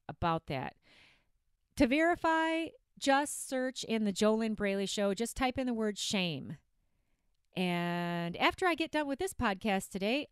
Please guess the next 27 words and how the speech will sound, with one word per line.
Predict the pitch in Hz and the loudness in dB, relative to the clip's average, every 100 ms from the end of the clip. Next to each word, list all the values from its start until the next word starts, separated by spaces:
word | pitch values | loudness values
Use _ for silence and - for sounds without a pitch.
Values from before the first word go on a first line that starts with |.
| - | 0
I | 349 | 2
will | 370 277 | 2 0
do | 226 220 | 0 -2
the | 208 | -2
same. | - 311 262 254 - | -4 -4 -2 -4 -2
And | 214 | -2
if | 208 | 0
I | 214 208 - _ - | -4 -4 -12 _ -10
haven't | - 214 311 320 | -2 0 0 -4
done | 190 196 185 | -2 0 0
any | 175 175 | -2 -2
episodes | 180 175 - 170 165 | -4 -6 -4 -4 -2
about | 170 160 160 | -4 -4 -2
that, | 170 190 262 - _ _ | 0 0 0 -6 _ _
that | - 170 | -6 -4
would | 226 | -4
be | 208 220 220 | -2 -2 -2
a | - 202 | -4 -4
good | 180 190 185 | 0 -2 -2
topic | 196 180 285 330 | -2 0 2 0
because, | - 214 233 208 208 - _ _ _ _ - _ - | -2 0 4 4 2 -6 _ _ _ _ -20 _ -6
yeah, | 196 196 | -2 0
that's | 190 202 | 0 -2
pretty | - 269 240 | -2 0 2
heavy | 233 233 | 0 0
duty. | 220 262 180 139 _ _ - - _ _ - | 0 0 0 -4 _ _ -20 -20 _ _ 0
And | 240 277 294 311 | 2 4 2 -2